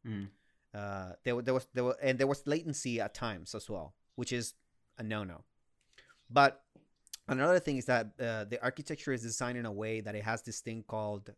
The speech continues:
Speaker 2: what's, what was it called? I forgot the name. But it's basically like, uh, like, it has, like, machine learning, uh, implemented in a certain way that, uh, the, the, the game almost can predict what you're gonna do.
Speaker 1: A I?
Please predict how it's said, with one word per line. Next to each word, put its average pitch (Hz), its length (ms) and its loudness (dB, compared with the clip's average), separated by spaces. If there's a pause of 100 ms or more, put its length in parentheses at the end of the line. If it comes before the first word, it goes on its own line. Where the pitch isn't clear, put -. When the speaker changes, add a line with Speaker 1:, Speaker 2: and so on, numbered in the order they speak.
Speaker 2:
what's, 131 280 -6
what 131 100 -6
was 143 120 -8
it - 100 -10
called? 90 340 -10 (300)
I - 40 -4
forgot 98 220 -4
the 90 80 -12
name. 90 220 -12 (720)
But 143 80 4
it's 135 80 0
basically 165 420 2
like, 123 300 2
uh, 104 400 0 (180)
like, 135 160 0
it 147 140 0
has, 156 240 0
like, 135 220 0
machine 139 420 0
learning, 101 460 -4 (580)
uh, 101 440 -2
implemented 135 600 -2
in 110 180 -8
a 107 80 -8
certain 127 320 -6
way 107 380 0 (420)
that, 104 380 -2 (180)
uh, 98 440 -2
the, 117 120 -4 (160)
the, 107 420 -2 (140)
the 113 220 0
game 135 560 0
almost 131 540 0
can 127 180 -2
predict 127 480 -4
what 120 180 -2
you're 117 140 -2
gonna 110 220 -4
do. 113 340 -4
Speaker 1:
A 123 160 4
I? 107 220 2